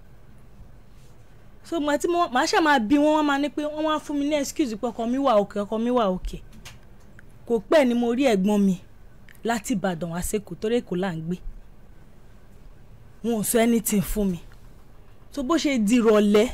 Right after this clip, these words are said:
bí nǹkan bí five, àwọn family ẹ̀, uncle ẹ̀,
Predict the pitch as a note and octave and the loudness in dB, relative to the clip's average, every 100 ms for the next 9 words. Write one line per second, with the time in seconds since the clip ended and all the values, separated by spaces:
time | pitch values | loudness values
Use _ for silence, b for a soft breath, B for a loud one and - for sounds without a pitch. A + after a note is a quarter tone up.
0 | - D4 - A3+ G#3+ - - B3 G3 - | -2 -4 -2 -4 -6 -6 0 0 0 -4
1 | - - - - - - - b b b | -12 -14 -20 -20 -20 -20 -20 b b b
2 | b - G#3 A#3 A3 C#4 C4+ C#4 B3 A#3+ | b -8 -4 -4 -2 0 2 2 2 2
3 | F3+ - A#3 C#4 - - A#3 | 0 -4 -4 -4 -4 0 0